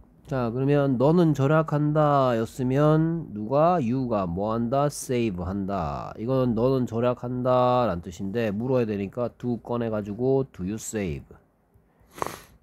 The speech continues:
Do you save what? 무엇? 에너지.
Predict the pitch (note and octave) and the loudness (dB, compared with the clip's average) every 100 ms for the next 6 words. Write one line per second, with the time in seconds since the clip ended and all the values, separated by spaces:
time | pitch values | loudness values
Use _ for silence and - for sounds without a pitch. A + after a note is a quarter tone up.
0 | _ _ _ _ _ _ - B2+ B2 - | _ _ _ _ _ _ -6 -4 -4 -4
1 | A#2+ G#2 D#2+ D2+ D#2+ G#2+ F2 E2 - - | -2 0 -2 -4 0 2 2 -4 -20 -20
2 | _ E2 F#2 A2+ F2+ - - A2 F2+ C2+ | _ -10 -4 -2 -2 -4 -10 -8 -8 -10